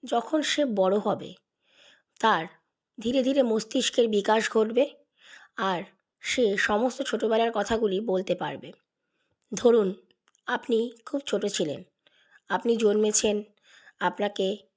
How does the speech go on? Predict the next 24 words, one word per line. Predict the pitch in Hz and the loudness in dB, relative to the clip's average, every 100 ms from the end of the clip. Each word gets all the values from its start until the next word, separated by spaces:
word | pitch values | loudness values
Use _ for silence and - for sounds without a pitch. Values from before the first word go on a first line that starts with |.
| _ - | _ -8
বাড়িতে | 190 180 185 202 | -2 -2 0 -2
আনা | 180 180 202 | -2 -2 0
হলো, | 196 170 165 - _ _ _ - | 0 0 -2 -4 _ _ _ -14
সবাই | - 190 202 | -4 0 0
আনন্দ | - 180 190 196 190 | 0 0 0 0 0
করছে, | 190 185 - 190 175 | -2 0 0 0 -2
আপনার | - 170 202 190 - | -4 -2 0 0 0
অন্নপ্রাশন | 180 208 202 226 202 - 196 | 0 2 2 2 0 2 0
হলো, | 185 196 185 - _ _ - - - | 0 0 -4 -12 _ _ -20 -20 -8
আপনার | - 180 220 214 | -4 -2 -4 -4
কি | 233 | -2
মনে | 220 196 233 | 0 0 2
আছে? | 285 - 185 175 - _ _ - | 0 -2 -6 -10 -14 _ _ -8
মনে | 180 185 | -4 -4
নেই। | 180 165 175 _ _ _ - - - | -4 -6 -12 _ _ _ -20 -20 -4
এর | 214 - | -4 0
অর্থই | 202 208 - 269 | 0 0 0 2
হলো | 247 254 175 - _ | 2 0 0 -8 _
তখন | 185 175 - 226 | -8 -6 -6 -4
আপনার | - 165 202 185 | -4 -6 -4 -4
মস্তিষ্ক | 175 190 185 - 269 - - 160 - _ | -2 -4 -6 -4 -2 -2 -2 -4 -8 _
বিকশিত | 190 190 190 208 202 - | -10 -8 -4 -4 -4 -6
হয়নি। | 165 131 123 135 175 _ _ _ _ _ _ - | -8 -8 -10 -14 -20 _ _ _ _ _ _ -4
এর | 226 | -2